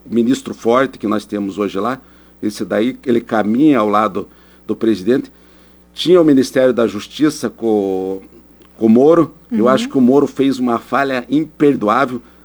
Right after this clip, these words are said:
Speaker 1: nunca deveria ter ido pro governo, mas isso foi uma escolha dele, mas eu acho que ele deu um passo errado quando aceitou ir pro governo.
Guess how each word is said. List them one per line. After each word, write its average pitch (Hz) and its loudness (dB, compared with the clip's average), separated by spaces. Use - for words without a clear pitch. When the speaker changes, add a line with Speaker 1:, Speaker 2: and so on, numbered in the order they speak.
Speaker 1:
nunca 170 4
deveria 131 4
ter 123 0
ido 131 2
pro 107 -2
governo, 123 2
mas 220 -2
isso 233 -4
foi 147 -2
uma 135 2
escolha 113 0
dele, 131 -2
mas 113 0
eu 113 -2
acho 123 -2
que 127 -10
ele 117 -4
deu 120 2
um 117 -2
passo 120 -2
errado 117 -4
quando 117 -4
aceitou 113 -4
ir 113 -2
pro 117 -2
governo. 98 -4